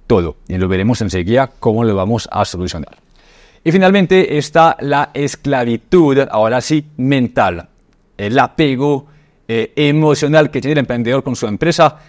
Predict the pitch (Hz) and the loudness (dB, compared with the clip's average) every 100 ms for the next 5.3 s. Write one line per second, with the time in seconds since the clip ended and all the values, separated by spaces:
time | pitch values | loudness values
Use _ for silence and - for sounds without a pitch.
0 | _ - 143 147 147 147 147 156 143 131 | _ -4 -2 0 2 0 0 -2 0 0
1 | 123 98 104 - 110 - 147 131 123 107 | -2 -2 -4 -4 -6 0 0 2 0 -4
2 | - _ - 107 98 113 135 131 120 107 | -6 _ -6 -4 -2 -2 0 0 -2 -6
3 | 98 - 107 95 _ _ _ 113 113 - | -6 -2 -2 -4 _ _ _ -2 -2 -2
4 | 117 - 113 110 117 110 110 101 120 151 | -4 -2 -4 -2 -4 -2 -4 -2 2 4
5 | 147 - - | 2 -2 -16